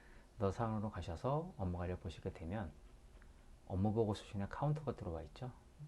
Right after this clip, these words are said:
선택하는 걸 클릭을 하게 되면 해당되는 내용이 보입니다. 그리고 내용을 들어가서 클릭하고 보게 되면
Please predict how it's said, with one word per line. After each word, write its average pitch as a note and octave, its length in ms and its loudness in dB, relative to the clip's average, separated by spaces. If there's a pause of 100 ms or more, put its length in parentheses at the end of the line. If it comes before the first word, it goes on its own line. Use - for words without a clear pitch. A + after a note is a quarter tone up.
선택하는 G#2 420 0
걸 F2+ 140 -2
클릭을 A#2 320 0
하게 F#2+ 180 -2
되면 A#2+ 380 -2 (540)
해당되는 B2+ 420 2
내용이 F2 260 0
보입니다. D#2 500 -6 (840)
그리고 A#2 420 2 (300)
내용을 F#2+ 380 6
들어가서 E2 420 -2
클릭하고 F#2+ 440 -4
보게 - 260 -8
되면 D#2+ 480 -6